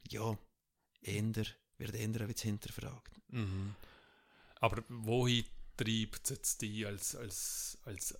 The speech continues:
Speaker 2: Alpenhirt? Also Hanf hast du ja auch noch,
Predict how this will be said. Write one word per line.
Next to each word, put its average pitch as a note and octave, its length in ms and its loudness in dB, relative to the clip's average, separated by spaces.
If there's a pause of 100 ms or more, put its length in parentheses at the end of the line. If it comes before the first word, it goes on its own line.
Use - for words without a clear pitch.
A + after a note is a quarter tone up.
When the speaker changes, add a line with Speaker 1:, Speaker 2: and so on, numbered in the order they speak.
(120)
Speaker 2:
Alpenhirt? A#2 1040 0 (420)
Also G2 200 -2 (880)
Hanf A2 680 2
hast G2+ 140 6
du G#2 60 4
ja G2+ 60 2
auch G2+ 100 0
noch, F#3 180 0